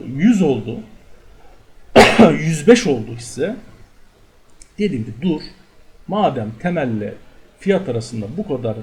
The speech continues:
kopukluk var, ben," dedim, "buna short gireyim."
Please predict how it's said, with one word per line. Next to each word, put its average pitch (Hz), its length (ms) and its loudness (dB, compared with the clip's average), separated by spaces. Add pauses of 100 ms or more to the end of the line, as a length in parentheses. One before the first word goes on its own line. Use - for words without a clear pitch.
(300)
kopukluk 165 580 -8
var, 160 200 -6 (1040)
ben," 143 220 -6
dedim, 110 340 -6 (100)
"buna 160 260 -4 (180)
short - 480 -6
gireyim." - 240 -14